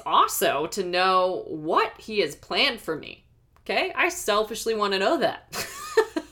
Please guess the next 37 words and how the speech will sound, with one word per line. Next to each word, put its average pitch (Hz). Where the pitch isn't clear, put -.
<laughs> 269
And 180
I 220
delight 214
that 185
God 185
wants 247
me 175
to 143
know 131
that, 127
right? 180
It 180
also 247
says 202
in 190
Ephesians 156
three 160
twenty, 165
you've 139
heard 151
this -
too, 156
but 180
maybe 156
not 147
this 135
version. 135
It 156
says, 156
"Never 185
doubt 151
God's 151
mighty 156
power 143
to 165
work 143